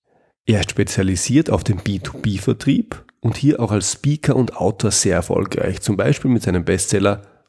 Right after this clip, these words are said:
Gute Geschäfte, zweiundfünfzig clevere Tipps für profitable Beziehungen im Business. Darüber hinaus hat mir sein Buch Zuckergeld und Peitsche besonders gefallen, in dem er sich mit Sinn und Unsinn variabler Gehaltsbestandteile auseinandersetzt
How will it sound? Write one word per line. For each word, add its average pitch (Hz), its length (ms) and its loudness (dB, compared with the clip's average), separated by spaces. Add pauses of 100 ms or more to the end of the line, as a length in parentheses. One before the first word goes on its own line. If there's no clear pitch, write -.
(160)
Gute 139 340 2
Geschäfte, - 840 0 (280)
zweiundfünfzig - 920 0
clevere 85 480 -2
Tipps - 340 -4
für - 200 -2
profitable - 680 -2
Beziehungen 117 640 2
im 117 160 -2
Business. - 640 -4 (460)
Darüber 117 260 2
hinaus 117 500 2
hat 160 140 0
mir 143 120 2
sein 135 200 4
Buch 147 300 0 (340)
Zuckergeld 131 640 0
und 110 160 -2
Peitsche 95 540 0
besonders 85 440 -4
gefallen, 85 640 -4 (360)
in 120 140 2
dem 151 220 2
er 170 60 4
sich 175 280 0
mit 127 160 0
Sinn 190 320 2
und - 240 0
Unsinn 135 680 2
variabler 98 640 2
Gehaltsbestandteile 85 1200 0
auseinandersetzt 82 840 -2